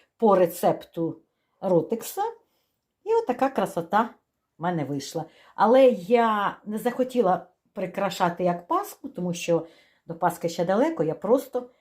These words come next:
пробувала приготувати паску у Ротексі.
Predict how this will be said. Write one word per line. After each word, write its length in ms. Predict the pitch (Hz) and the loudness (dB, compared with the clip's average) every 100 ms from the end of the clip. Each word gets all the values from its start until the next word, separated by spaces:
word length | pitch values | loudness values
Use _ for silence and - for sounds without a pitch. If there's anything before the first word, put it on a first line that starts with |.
| _ | _
пробувала 580 | - 170 175 160 151 143 | -8 0 0 0 -4 -4
приготувати 640 | 139 147 147 143 143 135 147 | -6 -8 -8 -6 -6 -8 -10
паску 540 | 190 254 - 226 220 _ _ _ _ _ _ _ _ _ | -8 -8 -8 -12 -12 _ _ _ _ _ _ _ _ _
у 120 | 311 | -2
Ротексі. 640 | 330 339 330 311 - - | 2 2 0 -10 -8 -6